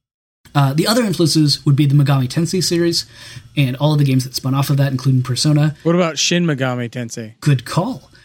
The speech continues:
Speaker 1: Well, Megami Tensei, as we all know, means, uh, the goddess reborn.
Speaker 2: Of course.
Speaker 1: Um, <laughs> and Shin Megami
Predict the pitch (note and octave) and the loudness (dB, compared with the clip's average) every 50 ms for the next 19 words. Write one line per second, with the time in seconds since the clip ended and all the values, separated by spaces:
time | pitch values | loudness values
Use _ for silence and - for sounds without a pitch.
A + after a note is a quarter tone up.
0 | _ _ - F3 F#3 G3 G3 F#3 C4+ D4+ C4+ - - - D3+ - D#3+ D3+ D3+ C3 | _ _ -2 0 0 2 2 2 0 0 0 -2 -2 -2 0 2 2 2 2 2
1 | D3+ D3+ C#3+ C#3 C#3+ C#3 C3 B2+ B2+ - - D#3 D3+ D3+ C#3+ C#3 C3 - - - | 2 2 4 4 4 2 2 0 -2 0 2 2 4 4 4 4 2 0 0 0
2 | C3+ C3 B2+ B2+ - D3 D3+ D3+ D#3 E3 D#3 - C#3 C3 B2+ C3+ B2+ A#2 - C#3 | 0 0 0 0 2 2 2 2 2 0 0 0 2 2 2 0 -2 -2 -2 -4
3 | A#2+ A#2 A#2 - - - - _ - D3+ D3 C#3+ C#3 C3+ B2+ B2 C3 - - _ | -4 -6 -8 -12 -14 -16 -10 _ 0 2 2 2 2 0 0 0 -2 -2 -4 _
4 | _ _ - E3+ E3 D#3+ D#3 D3+ D#3 D#3 E3 - _ _ _ _ _ _ - - | _ _ 0 0 2 2 2 2 0 -2 -4 -8 _ _ _ _ _ _ -4 -2
5 | - - B3+ C4+ C#4 B3+ F#3 E3+ D3 C#3+ C3 B2 | 0 4 4 4 4 4 2 0 0 0 0 -2